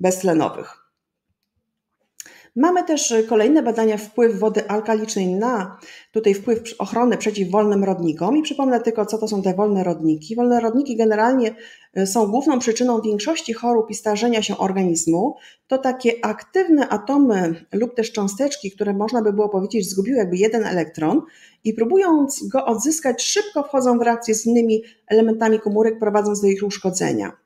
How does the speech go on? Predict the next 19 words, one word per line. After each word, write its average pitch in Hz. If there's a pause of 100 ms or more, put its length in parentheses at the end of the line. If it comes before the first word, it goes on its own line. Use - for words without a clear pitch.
(460)
Te 202
wolne 392
rodniki, 294
one 247
mogą 247
powstawać 226
w 196
naszym 247
organizmie 190
podczas 202
chociażby 202
procesów 220
metabolicznych, 202
czy -
też 160
w 165
wyniku 190
stanów 254
zapalnych, 208